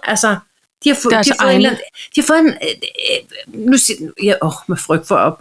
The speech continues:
Speaker 1: at krænke nogen. De har fået sådan en status i samfundet nu, ikke? Nu er, nu er det
Speaker 2: Aha.
Speaker 1: på plads.
Speaker 2: Det er en etableret
Speaker 1: Det er etableret
Speaker 2: Ja, ja.
Speaker 1: med frygt for, at, altså, jeg er med på, at der måske ikke er nogen, der føler. Men så er der så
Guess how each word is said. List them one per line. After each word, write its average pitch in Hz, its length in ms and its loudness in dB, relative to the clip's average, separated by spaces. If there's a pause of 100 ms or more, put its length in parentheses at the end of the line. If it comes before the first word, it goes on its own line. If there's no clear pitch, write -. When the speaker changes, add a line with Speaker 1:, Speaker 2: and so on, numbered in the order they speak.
Speaker 1:
at 160 100 -2
krænke 165 280 -4
nogen. 165 180 0 (320)
De 330 60 0
har 330 60 0
fået 339 120 2
sådan 320 140 2
en 285 80 4
status 208 560 0
i 233 80 0
samfundet 160 540 0
nu, 135 180 0
ikke? 269 240 2
Nu 349 60 4
er, 262 100 2
nu 294 120 4
er 330 40 4
det 330 100 2
Speaker 2:
Aha. 269 280 4
Speaker 1:
på - 60 2
plads. 170 420 2 (100)
Speaker 2:
Det 302 160 4
er 285 40 4
en 269 120 4
etableret 269 920 2
Speaker 1:
Det 311 200 4
er 285 40 4
etableret 285 800 2
Speaker 2:
Ja, 247 200 4 (240)
ja. 262 120 2 (180)
Speaker 1:
med 202 200 4
frygt 196 360 0
for, 165 260 4
at, 143 440 0
altså, 135 320 0
jeg 165 140 0
er 156 40 2
med 165 220 4
på, 170 160 2
at 123 120 0
der 165 100 0
måske 151 220 0
ikke 160 120 0
er 165 40 0
nogen, 151 160 0
der 165 60 -4
føler. - 200 -2
Men 226 120 2
så 330 140 2
er 349 40 2
der 349 100 2
så - 120 2